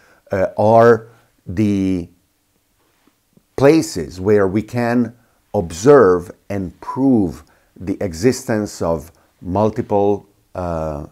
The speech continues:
complementary physical universes, uh, composing the megaverse. The reason why, uh, this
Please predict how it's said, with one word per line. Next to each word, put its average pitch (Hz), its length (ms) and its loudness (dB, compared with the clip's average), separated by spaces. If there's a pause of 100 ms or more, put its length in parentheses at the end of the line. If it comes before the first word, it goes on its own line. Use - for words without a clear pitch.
(180)
complementary 104 920 -4
physical 98 520 -6
universes, 85 840 -6 (800)
uh, 90 160 -6
composing 95 760 0 (100)
the 76 320 -8 (300)
megaverse. 80 800 -10 (880)
The 101 140 -4
reason 165 460 0
why, 107 420 4 (360)
uh, 98 260 0
this 107 440 -6